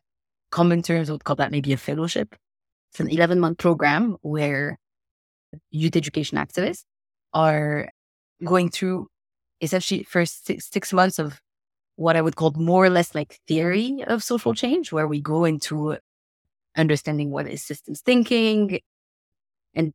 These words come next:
the way that we do it is like this expanding circle. You know, we start with the story, which I think is the simplest way. And answering your question as well, once we start with the story, there's this immediate aha moment where they're like,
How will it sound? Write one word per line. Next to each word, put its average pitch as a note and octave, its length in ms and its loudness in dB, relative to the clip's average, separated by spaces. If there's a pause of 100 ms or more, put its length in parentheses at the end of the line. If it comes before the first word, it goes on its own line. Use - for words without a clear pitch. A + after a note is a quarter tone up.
the D#3 160 -2
way E3+ 100 2
that E3 140 4
we D#3+ 100 -2
do D#3 100 -2
it D#3+ 120 -4
is D3 120 -10
like C3+ 200 -6
this - 240 -12
expanding D#3+ 520 0
circle. - 480 -8
You - 100 -14
know, C#3+ 60 -12
we D#3 100 -6
start D3+ 440 0
with F#3 120 -4
the F#3+ 100 -2
story, A#3 560 -2
which D3 220 -6
I C#3 40 -10
think - 160 -14
is C#3+ 240 -18 (480)
the D3 160 -4
simplest D#3+ 520 -2
way. D3 400 0 (920)
And C#3+ 160 -2 (560)
answering D3+ 360 0
your D3+ 120 0
question D3+ 300 0
as D3 120 -6
well, C#3+ 220 -2 (840)
once F3 340 4
we G3+ 60 0
start E3+ 340 2
with D#3+ 120 -2
the D#3 80 -2
story, D#3+ 400 -2
there's D3+ 260 -4
this - 280 -6 (120)
immediate E3 560 4 (880)
aha E3+ 320 4
moment D#3+ 420 -2
where D#3 120 -2
they're D3+ 120 2
like, C#3 180 -2